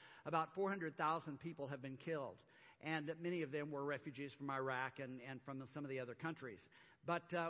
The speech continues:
we know that the church there has remained faithful. The church has been, uh, doing all it can to reach out to these people. So many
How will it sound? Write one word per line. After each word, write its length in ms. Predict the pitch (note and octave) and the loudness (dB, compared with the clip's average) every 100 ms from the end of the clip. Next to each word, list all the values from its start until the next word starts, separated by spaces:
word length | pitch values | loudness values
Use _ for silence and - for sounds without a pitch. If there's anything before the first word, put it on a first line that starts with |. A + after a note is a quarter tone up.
| E3 | 2
we 340 | F#3+ A3 A3 F#3 | 2 2 -2 0
know 240 | F#3+ F#3+ | 4 6
that 180 | F3+ D#3+ | 4 -2
the 60 | D3 | -4
church 380 | - G3 G3 - | -2 0 -2 -4
there 260 | F#3+ F3+ F3+ | 0 2 2
has 240 | D#3+ D#3 C#3 | 0 -2 -2
remained 400 | D#3 D3 C#3 C3+ - | -4 -2 -2 -4 0
faithful. 400 | F#3 F#3+ F#3 F#3+ | 2 2 0 -4
The 140 | C#3+ | -4
church 320 | - D#3+ D3+ | -2 -2 -2
has 160 | D3+ C#3 A2 | -2 -4 0
been, 300 | C3+ C#3+ C#3 - - - - | 2 2 0 -6 -16 -8 2
uh, 180 | C#3+ C#3 C#3+ | 2 2 2
doing 240 | F3+ F#3+ | 2 2
all 220 | E3 E3+ | 0 2
it 80 | F#3+ - | 0 -2
can 280 | - E3+ D3 C3 | -4 -2 0 -2
to 100 | D3 | -2
reach 240 | D3 C#3 | -2 2
out 140 | D3+ - | 0 0
to 80 | B2+ | -6
these 160 | D3 - | -6 -4
people. 340 | D#3+ D#3 B2+ A#2 | -4 -2 -4 -4
So 80 | F3 | -2
many 160 | E3 | -2